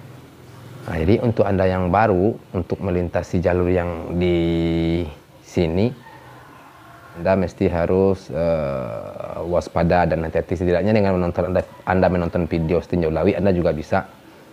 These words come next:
eh, meskipun Anda belum datang ke lokasi, Anda juga udah tahu ya trik dan bagaimana caranya. Mungkin inilah, eh,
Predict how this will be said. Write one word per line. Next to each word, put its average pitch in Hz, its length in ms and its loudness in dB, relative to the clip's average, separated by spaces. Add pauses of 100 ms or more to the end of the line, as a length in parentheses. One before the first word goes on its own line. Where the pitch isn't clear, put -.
(140)
eh, 85 480 0
meskipun 90 400 -2
Anda 92 160 4
belum 87 240 2
datang 85 320 -2
ke 90 80 2
lokasi, 82 240 -2 (720)
Anda 90 240 4
juga 87 720 0 (240)
udah 82 240 -2
tahu 90 320 2
ya 87 160 2
trik 90 320 -4
dan 87 160 -2
bagaimana 85 400 -4
caranya. 92 720 -2 (480)
Mungkin 92 240 0
inilah, 90 320 2 (160)
eh, 82 360 0